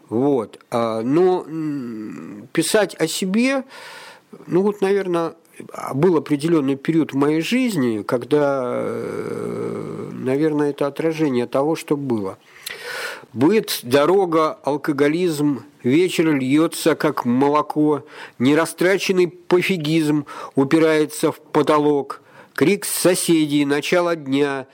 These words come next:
совесть, спящая на ветру, обжигающий вкус огня оседает золой во рту. Сам в себе бесконечно нищ, небесами не озарен, и никто меня не услышит этим серым, усталым днем.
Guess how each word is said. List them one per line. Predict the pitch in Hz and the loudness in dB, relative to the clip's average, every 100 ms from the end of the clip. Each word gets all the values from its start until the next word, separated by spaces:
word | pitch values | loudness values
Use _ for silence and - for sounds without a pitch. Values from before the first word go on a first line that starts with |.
| _ | _
совесть, | - - 160 170 156 147 - | -8 -2 2 4 2 0 -4
спящая | - 160 151 143 - 147 139 | 0 2 4 2 0 2 2
на | 139 | 0
ветру, | 147 151 147 143 139 131 - - - | 0 0 -2 0 2 0 -4 -16 -2
обжигающий | 123 135 117 151 175 175 170 - 175 | 0 0 0 2 4 4 2 0 -2
вкус | - - 180 - - | -2 -2 -2 -2 -2
огня | 156 165 143 147 143 139 - | 0 2 2 4 2 0 -4
оседает | 143 139 156 143 147 139 113 | -4 -2 0 2 2 0 -6
золой | 104 131 151 143 135 | -2 2 2 2 0
во | 104 131 | -2 -2
рту. | 151 - 135 127 - - - - | -2 -2 0 0 -2 -10 -14 -10
Сам | - - 156 123 | 0 2 4 2
в | |
себе | - - 147 147 | -2 0 4 2
бесконечно | 113 104 147 202 - 185 170 170 160 - 156 | 0 0 2 2 2 2 4 2 0 0 2
нищ, | 147 143 131 - - | 2 2 0 -2 -4
небесами | 131 131 175 190 180 - 175 143 | 0 2 2 2 2 2 2 2
не | 131 131 139 | 0 0 0
озарен, | 139 123 139 139 113 107 - - - | 0 0 -2 -2 -4 -6 -12 -18 -8
и | - | 0
никто | 208 180 - 147 | 2 2 2 4
меня | 131 123 113 | 4 2 0
не | 110 135 160 | 0 2 2
услышит | 143 - 131 117 120 - _ | 0 -2 -2 -2 -6 -12 _
этим | 127 123 110 | -2 0 -2
серым, | - 156 139 113 - _ | 0 2 2 0 -6 _
усталым | - - - 127 113 104 | -10 -4 0 2 0 -4
днем. | 101 104 110 98 | -4 0 0 -2